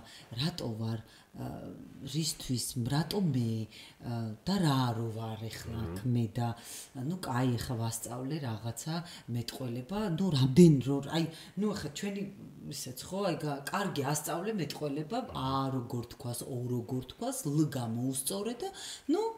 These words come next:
Speaker 1: რა.
Speaker 2: და მოდი
Speaker 1: როდესაც
Speaker 2: შეგაწყვეტინებ, იცი რა არის შენ შემთხვევაში კიდე რთული და ჩემ შემთხვევაში თავი და ყველა შემთხვევაში რა იყო.
Speaker 1: სწავლე.
Speaker 2: ორე,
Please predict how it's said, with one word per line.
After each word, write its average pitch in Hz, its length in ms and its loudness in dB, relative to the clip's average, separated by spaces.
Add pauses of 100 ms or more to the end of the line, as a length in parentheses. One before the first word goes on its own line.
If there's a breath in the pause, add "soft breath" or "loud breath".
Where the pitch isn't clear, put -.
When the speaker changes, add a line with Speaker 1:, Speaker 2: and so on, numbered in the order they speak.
(360)
Speaker 1:
რა. 135 180 -4 (400 loud breath)
Speaker 2:
და - 140 -18
მოდი - 120 4
Speaker 1:
როდესაც - 320 4
Speaker 2:
შეგაწყვეტინებ, 92 420 -2
იცი - 220 -8
რა 85 120 -2
არის 76 200 -6
შენ 80 160 -6
შემთხვევაში - 460 -8
კიდე 69 200 -10
რთული 76 360 -10
და 78 100 -8
ჩემ 82 240 -10
შემთხვევაში 82 440 -10
თავი 82 300 -4
და 69 140 -8
ყველა 73 200 -10
შემთხვევაში 71 440 -10
რა 76 80 -8
იყო. - 140 -10
Speaker 1:
სწავლე. 127 520 -8
Speaker 2:
ორე, 98 220 0